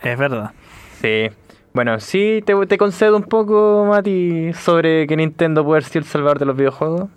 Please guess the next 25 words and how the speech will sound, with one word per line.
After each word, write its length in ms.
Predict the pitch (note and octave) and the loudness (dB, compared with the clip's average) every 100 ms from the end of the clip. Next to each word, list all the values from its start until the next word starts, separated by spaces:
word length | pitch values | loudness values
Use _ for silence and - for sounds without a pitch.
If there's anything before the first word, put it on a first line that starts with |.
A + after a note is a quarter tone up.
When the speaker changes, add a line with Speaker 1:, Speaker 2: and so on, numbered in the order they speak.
| _ - _ | _ -20 _
Speaker 2:
Más 220 | B2 C3+ | 0 2
allá 160 | C#3+ D#3 | 4 2
no 60 | D3+ | 2
lo 100 | C#3+ | 0
comparto. 580 | C#3+ C#3 - - - - | 0 -2 -6 -6 -16 -18
<laughs> 540 | - G3+ - - E3+ G3 F3 F#3 G#2 G2+ - E3+ - G#3+ F#3 | -8 -6 -2 -2 0 0 0 -2 -2 -10 -12 -16 -8 -6 -2
Pero 160 | - C3+ | 2 2
porque 320 | C#3 C#3 C#3 | 2 2 2
le 100 | C3+ | 2
tengo 180 | D3+ E3 | 2 0
un 60 | D#3 | 0
poco 280 | D#3+ D#3+ | 0 2
de, 640 | D3 C3+ B2+ B2 B2 A#2+ A2+ G#2+ - - _ _ _ _ _ - | 2 2 2 0 0 0 -2 -6 -16 -20 _ _ _ _ _ -2
eh, 240 | B2 A#2 | 0 2
recelo 460 | A2 G2 D3+ D#3 D#3 | 0 -2 -2 0 0
a 60 | |
Nintendo, 540 | E3 D3+ F3 F3 F#3+ A3 _ _ | -2 -4 -4 -2 -4 -8 _ _
porque 520 | A#2 G#2 B2 A#2+ A#2 - | -8 -4 -2 0 -2 -4
tiene 180 | C3+ C3+ | -2 0
mucho 220 | C#3 D3+ | -2 -2
potencial 360 | D3 C3+ D3 D3 | -4 -2 -2 -2
para 140 | C3+ | -2
hacer 160 | C3+ B2 | -2 -4
muchas 260 | B2 C#3 | -4 -6
cosas, 340 | - F3 F#3+ | -6 -6 -8